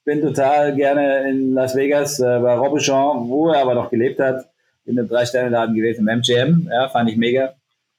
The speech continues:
War wirklich cool. Und aber ich liebe auch, äh, äh, Auberge de Lille, in den Häusern unter den Trauerweiden zu sitzen. Im Elsass, gar nicht so weit weg von mir daheim. Für mich auch eines der großartigsten Restaurants, die es auf der Welt gibt.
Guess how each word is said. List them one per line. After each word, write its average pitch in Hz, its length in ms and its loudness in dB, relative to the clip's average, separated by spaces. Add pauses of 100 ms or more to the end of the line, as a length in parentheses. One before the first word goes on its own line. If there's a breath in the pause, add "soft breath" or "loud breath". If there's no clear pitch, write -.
(140)
War 127 320 -4
wirklich 123 300 -6
cool. 139 220 0
Und 147 260 -4
aber 131 320 2
ich 113 80 -2
liebe 135 420 0
auch, 120 380 0
äh, 117 40 -2
äh, 110 720 0
Auberge 110 340 -4
de 110 100 -4
Lille, 120 240 0
in 117 60 -2
den 120 160 -2
Häusern 117 400 -2
unter 107 180 -2
den 98 180 0
Trauerweiden 107 560 -2
zu 104 60 -16
sitzen. 107 480 -4
Im 92 80 -6
Elsass, 104 480 -4
gar 107 140 -2
nicht 117 120 -4
so 107 80 -20
weit 101 160 -2
weg 110 200 -4
von 104 100 -2
mir 107 140 2
daheim. 107 600 0
Für 104 80 -8
mich 104 220 -4
auch 101 160 -2
eines 104 320 -2
der 104 140 -4
großartigsten 101 640 -6
Restaurants, 98 420 -6
die 98 80 -18
es 92 100 -18
auf 98 140 -10
der 95 80 -12
Welt 90 160 -10
gibt. - 160 -20